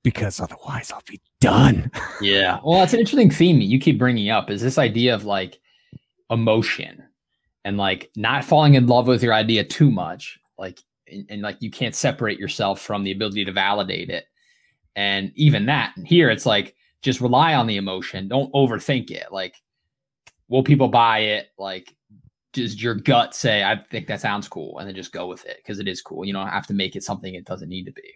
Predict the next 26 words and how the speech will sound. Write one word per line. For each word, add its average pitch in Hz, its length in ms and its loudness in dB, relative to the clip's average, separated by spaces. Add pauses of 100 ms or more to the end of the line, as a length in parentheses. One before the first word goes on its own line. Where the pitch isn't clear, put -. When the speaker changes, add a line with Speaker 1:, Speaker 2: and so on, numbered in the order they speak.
Speaker 2:
right? 82 260 -14 (800)
Speaker 1:
Yeah. 135 260 8 (680)
Speaker 2:
So 147 120 0
how 196 100 4
do 240 80 6
you, 202 320 6 (220)
how - 220 -4
do 147 140 0
you 151 140 6
separate 151 460 -2
that? - 280 -14
Or 113 80 -10
how 165 120 0
do 196 80 4
you 185 80 8
know 139 280 8
when 117 440 2
to 120 100 -4
rely 113 340 0
on 123 120 0
emotion 98 480 -4
and 101 80 -2
not 107 320 -2
use 113 160 -8
your 110 100 -6
brain, 98 480 -4